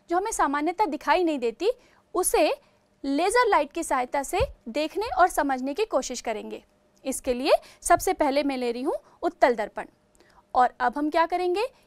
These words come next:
इस कमरे में फिर से थोड़ा अंधेरा करेंगे और फिर लेजर लाइट की सहायता से आपतित किरण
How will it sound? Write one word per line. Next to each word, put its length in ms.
इस 140
कमरे 300
में 140
फिर 200
से 180
थोड़ा 280
अंधेरा 340
करेंगे 440
और 180
फिर 220
लेजर 340
लाइट 260
की 100
सहायता 400
से 160
आपतित 500
किरण 340